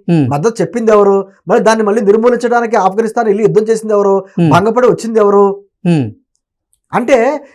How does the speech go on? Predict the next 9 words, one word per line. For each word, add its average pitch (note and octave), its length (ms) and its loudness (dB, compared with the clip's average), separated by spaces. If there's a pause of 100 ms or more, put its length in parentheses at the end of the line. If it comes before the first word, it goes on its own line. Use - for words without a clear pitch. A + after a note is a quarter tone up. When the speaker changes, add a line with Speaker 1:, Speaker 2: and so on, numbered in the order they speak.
Speaker 2:
నీ C3+ 220 -4
దాకా A#3 320 4
వస్తేనేమో A#3 840 0 (720)
ఎక్కడ D#3 300 -2
ఏ F3+ 120 4
మూల G#3 220 2
దాక్కున్నా G3+ 460 0
వెళ్ళి F#3 240 0
దాడి D3+ 240 0